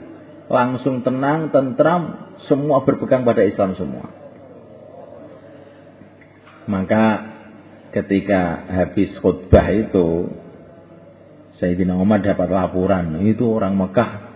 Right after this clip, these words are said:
tenang semua gara-gara khutbahnya Suhail. Maka itu setelah sekian lama, bertahun-tahun itu, dari Badar ke wafatnya Nabi itu panjang itu ceritanya.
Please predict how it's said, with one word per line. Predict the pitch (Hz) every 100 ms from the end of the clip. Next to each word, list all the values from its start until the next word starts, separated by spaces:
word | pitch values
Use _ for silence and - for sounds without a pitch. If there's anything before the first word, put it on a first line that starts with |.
| - - - -
tenang | 107 107 120 143 147 123
semua | 127 123 120 101 - - - -
gara-gara | 101 95 95 101 98
khutbahnya | 110 - 90 95 90 -
Suhail. | 92 82 78 78 - 113 - - - - - - - - - - -
Maka | 98 117 135 - - -
itu | 147 208
setelah | 202 208 202 175 147 - - - - -
sekian | 196 196 214 208
lama, | 202 196 196 208 214 180 143
bertahun-tahun | 170 - 185 214 202 190 214 247 214
itu, | 175 165 - - - - - - - - -
dari | - 98 98
Badar | 113 98 95 135 117
ke | 117
wafatnya | 110 110 107 101 113
Nabi | 123 120 175
itu | 190 156 - - - - -
panjang | - - 156 135 131
itu | -
ceritanya. | 98 - -